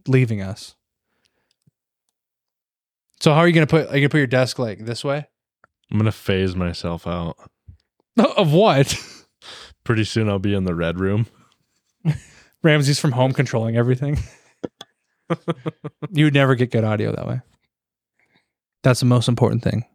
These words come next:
Speaker 1: is the good audio.
Speaker 2: And the forty-six minutes that I <laughs> lost 'cause I didn't turn the fucking microphone <laughs> on.
Speaker 1: Well, good thing it's on, on the, the recorder. Um,
Speaker 2: I'm gonna put, I'm gonna get a label maker and I'm
Speaker 1: That's
Speaker 2: literally
Speaker 1: funny.
Speaker 2: gonna
Speaker 1: That's
Speaker 2: put
Speaker 1: two weeks in a
Speaker 2: turn
Speaker 1: row
Speaker 2: on
Speaker 1: that
Speaker 2: microphone.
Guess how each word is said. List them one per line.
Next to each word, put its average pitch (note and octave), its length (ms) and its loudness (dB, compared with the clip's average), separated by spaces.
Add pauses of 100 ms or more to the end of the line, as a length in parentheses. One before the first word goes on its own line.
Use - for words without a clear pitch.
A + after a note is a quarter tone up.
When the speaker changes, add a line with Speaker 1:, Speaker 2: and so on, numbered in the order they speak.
(140)
Speaker 1:
is A#2 120 -2
the A2+ 80 -2
good A2 140 2
audio. - 380 -6 (320)
Speaker 2:
And E2+ 240 -10 (140)
the F2+ 100 -2
forty-six F2 760 -2
minutes F2 400 -2
that F2 120 -2
I F2 60 0
<laughs> E2+ 40 0
lost - 600 -4
'cause A2+ 120 2
I G2+ 60 4
didn't F#2+ 280 -2
turn G#2 180 2
the G2+ 80 2
fucking - 460 -2
microphone - 760 -2
<laughs> - 60 -6
on. - 220 -4 (100)
Speaker 1:
Well, - 420 -6
good - 160 0
thing E3+ 160 2
it's D3+ 140 -2
on, D#3 160 -2
on D#3 120 -8
the, B2+ 240 -12 (480)
the C#3 80 -10
recorder. C3+ 480 0 (540)
Um, D3+ 460 2
Speaker 2:
I'm B2+ 80 -4
gonna C#3 160 0
put, D#3+ 240 -4
I'm C3+ 120 -2
gonna D3 140 0
get B2 120 0
a G#2+ 40 -2
label F#2+ 360 -2
maker F2 320 -4
and F2 100 -4
I'm E2+ 80 -4
Speaker 1:
That's F3+ 220 2
Speaker 2:
literally - 100 -4
Speaker 1:
funny. E3+ 140 2
Speaker 2:
gonna C3+ 100 2
Speaker 1:
That's E3 100 0
Speaker 2:
put G#2 100 -2
Speaker 1:
two G3+ 100 4
weeks G#3 240 2
in G#3 60 2
a F3 40 4
Speaker 2:
turn C#3 80 4
Speaker 1:
row C#3 180 4
Speaker 2:
on D3+ 60 0
Speaker 1:
that C3 200 2
Speaker 2:
microphone. D#2+ 680 -4